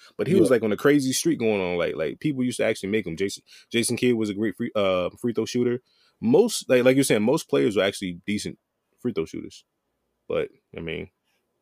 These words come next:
Speaker 2: The game's changing.
Speaker 1: Hey, worry about the three and the dunk. That's about it.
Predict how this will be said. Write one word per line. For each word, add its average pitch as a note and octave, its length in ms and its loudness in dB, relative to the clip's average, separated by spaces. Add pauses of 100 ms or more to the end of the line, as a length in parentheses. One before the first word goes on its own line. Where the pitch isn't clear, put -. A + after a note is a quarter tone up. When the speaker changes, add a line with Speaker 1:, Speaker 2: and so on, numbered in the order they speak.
(1200)
Speaker 2:
The G#2+ 80 -8
game's B2 420 2
changing. A2 520 -2 (920)
Speaker 1:
Hey, F#2 140 -4
worry F#2 200 0
about A2 200 0
the G#2 100 -4
three A#2+ 260 0
and G2+ 80 0
the F#2+ 60 -2
dunk. F#2+ 260 -2
That's F2 140 -4
about F#2 220 -2
it. E2 120 -4